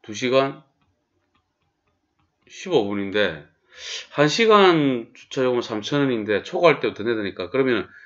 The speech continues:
한 시간은 일단 삼천 원 낼 거라.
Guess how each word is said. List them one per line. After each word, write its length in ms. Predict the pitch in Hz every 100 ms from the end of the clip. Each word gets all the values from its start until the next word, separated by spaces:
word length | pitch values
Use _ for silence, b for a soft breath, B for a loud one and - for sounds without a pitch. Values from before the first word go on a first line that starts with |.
| B
한 140 | 143
시간은 760 | 147 214 190 160 143 131 117 110
일단 440 | 107 107 98 98
삼천 400 | 98 104 101 139
원 160 | 135 95
낼 160 | 85 -
거라. 400 | 110 98 82